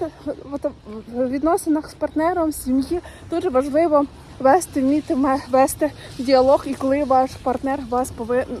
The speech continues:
пов-, не повинен, повинен, і коли це сім'я, це якось треба вчитися вести діалог і говорити про те, що кому ок, а що, що кому не ок. І те, що можу я рекомендувати, можливо, для вас і для вашого партнера може бути не ок.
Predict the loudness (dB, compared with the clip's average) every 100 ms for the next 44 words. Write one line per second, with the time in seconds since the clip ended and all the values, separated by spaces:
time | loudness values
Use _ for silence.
0 | -12 -8 -4 0 0 0 -2 2 4 2
1 | 2 0 0 0 -2 -2 -4 -2 -8 -6
2 | -2 -4 -6 -18 -2 0 0 -2 0 0
3 | 0 -2 -4 -4 -4 -4 -6 -2 -2 0
4 | -6 -8 -12 -10 -4 -2 -2 -6 -18 -20
5 | -20 -6 -6 0 0 0 -4 -6 -2 0
6 | 0 0 0 -2 -2 -4 -4 -14 -20 -20
7 | -20 -2 0 0 -4 -8 -6 -4 0 0
8 | 0 -2 -2 -4 -4 -10 -16 -20 -20 -18
9 | -4 2 2 2 -2 0 0 2 0 0
10 | 0 -2 -2 -2 0 0 0 -4 -4 -4
11 | -4 -6 -10 -16 -2 0 2 0 -2 -4
12 | -2 -2 -2 -4 -4 -4 -2 0 -2 0
13 | 0 -2 -4 -4 -2 -4